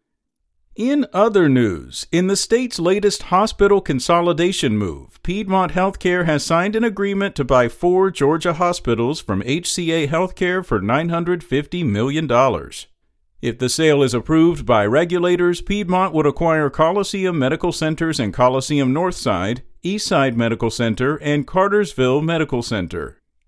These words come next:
That would leave the Piedmont system with fifteen hospitals, more than any other healthcare system in Georgia. Plus, the new locations would extend Piedmont's geographic reach by making it a major player in Macon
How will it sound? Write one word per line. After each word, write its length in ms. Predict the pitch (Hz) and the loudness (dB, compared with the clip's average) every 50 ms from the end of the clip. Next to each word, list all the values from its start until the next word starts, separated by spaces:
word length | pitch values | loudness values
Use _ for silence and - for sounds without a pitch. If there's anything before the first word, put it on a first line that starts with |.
| _ - | _ -4
That 240 | 127 143 160 175 160 | 0 2 2 2 2
would 160 | 165 151 135 | 0 -2 0
leave 280 | 147 156 170 165 143 | 0 -2 -2 -2 -2
the 100 | 127 120 | -2 -2
Piedmont 480 | 113 156 165 170 151 143 139 139 143 127 | -2 -2 -4 -4 -2 0 0 0 0 -2
system 420 | - 160 165 165 - - 175 165 | -2 -2 -2 -2 -2 -2 -2 0
with 140 | 139 123 117 | 0 -2 -2
fifteen 480 | - - 190 196 - - 196 190 185 170 | 0 -2 -2 -2 -2 -4 -4 -2 -2 -2
hospitals, 720 | 160 175 165 - - - 120 117 101 110 139 170 165 - 127 | 0 0 0 -2 -2 -2 -2 -2 0 0 -2 -4 -6 -4 -2
more 280 | 127 139 156 175 170 | 0 0 2 0 0
than 180 | 139 143 139 135 | 0 -2 -2 -2
any 300 | 156 175 208 233 226 214 | -4 -4 -4 -2 0 0
other 220 | 196 185 185 170 | 0 0 -2 -2
healthcare 460 | 170 180 175 175 - - 147 123 107 | -2 -2 -4 -4 -4 -2 -2 -2 -2
system 400 | - - 104 104 - - 123 127 | -2 -4 -6 -6 -2 -2 0 0
in 120 | 139 143 135 | 0 0 0
Georgia. 580 | 120 147 156 165 170 147 - 101 78 - - - - _ _ _ _ _ _ - | -2 -2 -2 0 -2 -2 -4 -6 -8 -8 -12 -20 -20 _ _ _ _ _ _ -2
Plus, 280 | 190 196 190 185 - | 2 2 2 2 2
the 100 | - 143 | 0 2
new 160 | 135 156 170 160 | 2 4 2 4
locations 640 | 151 147 139 - 156 156 175 165 - 147 139 120 | 4 4 2 2 0 -2 -2 0 0 0 0 0
would 140 | 113 127 131 | 0 -2 -4
extend 520 | 143 - - - - 185 196 190 175 135 - | -4 -6 -8 -6 -2 -2 -2 -2 -2 -4 -6
Piedmont's 520 | - 160 151 135 135 135 135 135 123 - | -6 -6 -4 -2 0 0 0 0 -2 -6
geographic 680 | - - 131 147 143 123 - 135 135 135 135 - 104 - | -8 -6 -2 -2 -2 0 0 0 0 0 0 -2 -6 -4
reach 440 | 120 165 240 202 123 90 - - - - - - - | -4 -4 -4 -4 -4 -6 -8 -12 -14 -14 -16 -16 -4
by 180 | - 139 147 143 | 0 2 2 4
making 380 | 160 185 214 - - 208 196 | 4 2 0 -2 -2 -2 -2
it 100 | 185 170 | 0 0
a 60 | 165 156 | 0 -2
major 360 | 160 175 208 240 247 277 262 | -2 -2 -4 -4 -4 -6 -6
player 400 | 240 - 185 170 170 170 160 143 | -4 -2 -2 0 2 2 4 4
in 140 | 127 123 127 | 4 4 4
Macon 500 | 143 165 180 175 - 90 71 - - | 2 2 -2 -4 -6 -8 -10 -10 -14